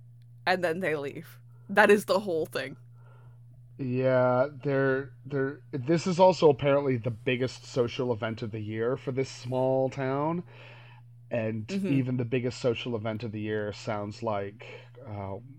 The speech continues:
Speaker 2: one of the least interesting things to ever happen there.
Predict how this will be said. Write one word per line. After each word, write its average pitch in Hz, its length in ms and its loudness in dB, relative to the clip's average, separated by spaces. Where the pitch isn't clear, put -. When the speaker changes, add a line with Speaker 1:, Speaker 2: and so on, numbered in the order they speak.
Speaker 2:
one 110 140 -8
of 107 40 -10
the 113 80 -8
least 117 480 -8
interesting 107 640 -8
things 104 380 -14
to - 200 -16
ever 101 320 -8
happen 98 520 -12
there. 101 340 -16